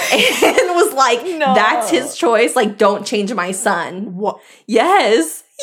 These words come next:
Speaker 1: Yes.
Speaker 2: She's wild.
Speaker 1: She, Barb is nuts. Like, if you have a chance, watch, just
Speaker 2: Yeah.
Speaker 1: watch her react, like, her telling
Speaker 2: Yes.
Speaker 1: her off. It was heated.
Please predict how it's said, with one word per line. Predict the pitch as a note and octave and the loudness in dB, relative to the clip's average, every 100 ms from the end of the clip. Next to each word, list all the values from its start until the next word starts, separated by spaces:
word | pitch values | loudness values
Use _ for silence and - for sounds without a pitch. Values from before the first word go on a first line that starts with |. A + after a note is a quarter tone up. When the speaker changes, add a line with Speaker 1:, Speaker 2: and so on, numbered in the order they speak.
| B4+ | 0
Speaker 1:
Yes. | A#4 B4 A4+ G4 G4 - - - | 2 4 2 -2 -6 -16 -16 -12
Speaker 2:
She's | - - E4 | -8 -2 0
wild. | C4+ G#3+ G#3+ A#3 C4+ D#3+ B2 | -2 -2 0 0 -2 -4 -6
Speaker 1:
She, | |
Barb | - F#3 F#3+ G3+ A3 A3+ | -10 -10 -2 0 2 0
is | G#3 G3+ F3 | -2 -4 -4
nuts. | F#3 F3+ F3 E3 E3 | -8 -2 -2 -2 -2
Like, | G#3 G#3 | -2 0
if | A#3+ | -2
you | B3 C#4 | -2 0
have | D4 | 0
a | C#4 | 0
chance, | B3+ G3+ G3+ G#3 G3 | -4 -4 -4 -6 -6
watch, | E3+ E3+ F#3+ - | 0 0 0 -6
just | - G3 G3 C#3 | -14 -6 -4 -2
Speaker 2:
Yeah. | |
Speaker 1:
watch | E3 G3 - | -2 -2 -4
her | G3+ | -4
react, | F3+ D#3+ E3+ - | 0 -2 -2 -4
like, | F3+ - | -6 -6
her | - F#3+ F#3 | -8 -6 -6
telling | A3 C4 | 0 0
Speaker 2:
Yes. | E3 | 0
Speaker 1:
her | E3+ | -6
off. | D#3+ D3 - _ _ _ _ _ _ - | -4 -4 -8 _ _ _ _ _ _ -6
It | G#3 | 0
was | B3 - | 0 0
heated. | F#3+ D#3+ C3+ - | -4 -2 -2 -6